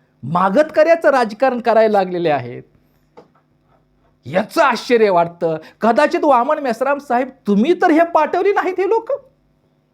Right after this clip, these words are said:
तुम्ही तर श्रीकांत ओहवाळ तुमच्या ह्या चेल्यांना, तुम्ही तर ॲडव्होकेट राहुल मक्रे यांना,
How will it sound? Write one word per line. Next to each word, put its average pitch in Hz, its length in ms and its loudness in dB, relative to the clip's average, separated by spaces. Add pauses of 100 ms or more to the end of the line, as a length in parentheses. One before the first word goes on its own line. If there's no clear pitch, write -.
(300)
तुम्ही 262 260 0
तर 349 140 2
श्रीकांत 311 400 -4
ओहवाळ 302 280 0
तुमच्या 277 340 -6
ह्या 311 180 -6
चेल्यांना, 285 460 0 (920)
तुम्ही 208 300 2
तर 311 340 2
ॲडव्होकेट 262 400 0
राहुल 262 320 0
मक्रे 247 340 -2
यांना, 277 280 -4